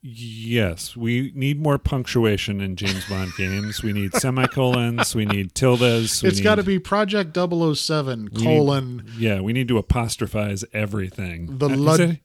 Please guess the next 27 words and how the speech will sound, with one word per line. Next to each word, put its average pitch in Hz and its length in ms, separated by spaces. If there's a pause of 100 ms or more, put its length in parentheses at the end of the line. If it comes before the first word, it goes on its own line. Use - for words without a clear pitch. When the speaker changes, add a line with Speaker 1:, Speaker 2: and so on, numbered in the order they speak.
Speaker 1:
is 151 120
that 170 80
a 165 60
word, 113 300
Speaker 2:
the 151 100
Ludmilla 151 580
Speaker 1:
apostrophize? 117 40
Speaker 2:
Syndicate, 117 600 (140)
Speaker 1:
Yeah, - 60
Speaker 2:
colon, 127 600 (180)
Speaker 1:
yeah. 95 80 (180)
Speaker 2:
origins. 98 680 (120)
Speaker 1:
Yeah. 87 280 (880)
I 131 100
think 156 240
there's 135 300
a 120 80
balance 95 460
there. 82 380
When 123 280
you, 131 220
when 123 160
you 127 100
talked 139 280
about 110 320
the, 98 440 (120)
the 98 460